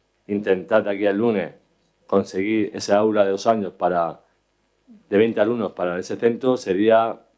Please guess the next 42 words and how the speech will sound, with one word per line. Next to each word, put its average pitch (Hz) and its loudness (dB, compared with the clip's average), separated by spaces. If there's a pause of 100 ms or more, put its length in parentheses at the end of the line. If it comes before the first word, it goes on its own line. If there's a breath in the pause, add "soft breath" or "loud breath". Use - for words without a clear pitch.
(120)
pues, 90 -4
una 113 2
estrategia 110 0
más, 127 0
un 107 -2
complemento 110 2
más 123 -2 (640)
a 113 0 (1200)
la 95 -4
recién 98 -6
noticia 107 -2 (240)
que 98 -2
dio 104 0
el 110 2
Ayuntamiento 107 2
de 101 4
Alhama 113 2
de 101 -4
que 92 -4
va 95 2
a - -10
tener 98 0
comedor 95 2
a 85 -4
partir 85 -2
de 101 4
septiembre. 117 -4 (300)
Pues 90 -4
son 110 2
dos 117 2
motivaciones 110 2
para 98 0
que 104 -6
ese 107 -4
centro 113 0 (340 soft breath)
sea - 0
de 113 4
interés 104 0
de 98 -6
la 95 2
familia 104 0
alameña 113 0